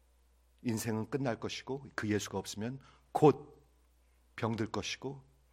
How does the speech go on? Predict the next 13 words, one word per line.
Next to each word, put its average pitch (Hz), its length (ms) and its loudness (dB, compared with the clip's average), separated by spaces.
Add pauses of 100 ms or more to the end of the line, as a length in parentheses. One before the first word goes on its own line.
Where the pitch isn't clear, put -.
(220)
곧 175 360 8 (520)
내 127 120 6
육신도 117 600 2
언젠가는 110 800 0 (4000)
무너지겠죠. - 720 -4 (840)
다 - 220 -10
무너집니다. 87 500 -16
육신은. - 320 -20 (1300)
이 107 60 -4
땅에서 104 360 -2
육신은 98 300 -6
다 - 160 -14
무너집니다. 92 500 -18